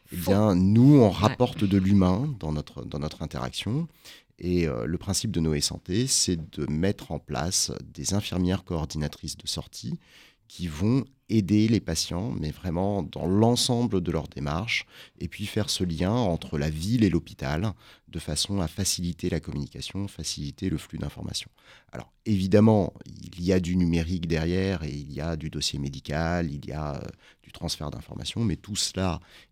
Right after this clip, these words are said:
Speaker 1: est sous forme d'outils métiers, et ça n'est pas l'interaction avec le patient. L'interaction avec le patient,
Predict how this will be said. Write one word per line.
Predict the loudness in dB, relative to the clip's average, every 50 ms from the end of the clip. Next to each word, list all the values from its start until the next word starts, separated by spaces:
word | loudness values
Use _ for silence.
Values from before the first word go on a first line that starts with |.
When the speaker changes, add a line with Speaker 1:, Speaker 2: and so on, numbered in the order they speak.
| _ _
Speaker 1:
est | -8 -8 -8 _ _ _ _ _ _ _
sous | -10 -8 -8 -8
forme | -6 -4 -2 -2 -2 -2
d'outils | -2 -4 -6 -4 -2 2 4
métiers, | 4 4 2 2 0 0 0 0 -4 _ _ _ _ _ _ _ _ _ _
et | -6
ça | -4 -4 -4
n'est | -4 -6 -8 -8 _
pas | 0 2 2
l'interaction | 4 4 4 2 2 0 -2 -2 -2 -4 -4 -2
avec | -2 -2 -2 -4
le | -8
patient. | -8 -8 -8 -8 -8 -10 -10
L'interaction | -10 -8 -6 -6 -6 -4 -4 -4
avec | -4 -2 -4 -4
le | -6 -8
patient, | -8 -6 -4 -4 -4 -4